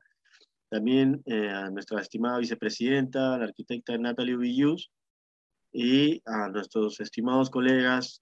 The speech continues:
de, eh, de la Gerencia de Prolima y también de la Gerencia de Cultura, que en la anterior oportunidad, en sesión de comisión presencial y virtual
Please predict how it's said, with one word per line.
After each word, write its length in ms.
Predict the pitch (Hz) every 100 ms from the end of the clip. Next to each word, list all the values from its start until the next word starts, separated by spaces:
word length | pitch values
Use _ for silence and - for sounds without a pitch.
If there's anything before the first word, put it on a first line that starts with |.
| -
de, 500 | 117 120 127 131 135
eh, 640 | 120 104 98 92 92 90 - _ _ _ _ _ _
de 180 | 113 113
la 340 | 123 123 127
Gerencia 460 | - 113 120 123 131
de 80 |
Prolima 640 | 120 117 165 160 135 156 - _ _ _ _ _ _ _ _ _ _
y 120 | 135
también 360 | 127 123 139 151
de 80 | 143
la 140 | 131
Gerencia 420 | 127 127 143 156
de 80 | 147
Cultura, 500 | 123 120 156 156 160 -
que 400 | 147 156 165 -
en 380 | 127 113 107 101 98
la 240 | 98 98
anterior 380 | 98 110 120 165
oportunidad, 640 | - 151 147 143 151 156
en 60 | 151
sesión 300 | 123 - 151
de 120 | 147
comisión 420 | 143 127 135 151
presencial 800 | 156 165 151 135 135 156 160 160 - _ - -
y 80 | 113
virtual 680 | 104 107 123 160 147 160